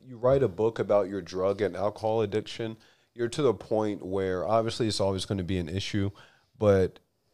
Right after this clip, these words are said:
it seems like you're dealing with it okay. So if I make a joke about getting you drunk, obviously it's not coming from a bad place.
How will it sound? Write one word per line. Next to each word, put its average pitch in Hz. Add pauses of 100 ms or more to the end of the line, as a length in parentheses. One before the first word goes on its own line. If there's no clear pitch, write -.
(240)
it 107
seems 120
like 107
you're 101
dealing 107
with 98
it 90
okay. 90
So 95
if 90
I 98
make 104
a 95
joke 92
about 92
getting 92
you 90
drunk, 95
obviously 95
it's 87
not 87
coming 90
from 85
a 78
bad 80
place. 101